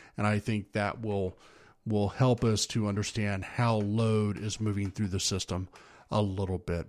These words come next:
better. And hopefully Minnesota Insure will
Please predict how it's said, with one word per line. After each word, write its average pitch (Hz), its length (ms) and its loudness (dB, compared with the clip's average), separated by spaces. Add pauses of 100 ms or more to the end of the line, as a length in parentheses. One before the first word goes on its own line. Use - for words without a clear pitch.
(140)
better. 92 380 -2 (520)
And 107 280 0
hopefully 110 580 0
Minnesota 107 540 2
Insure 104 640 0
will 95 400 -2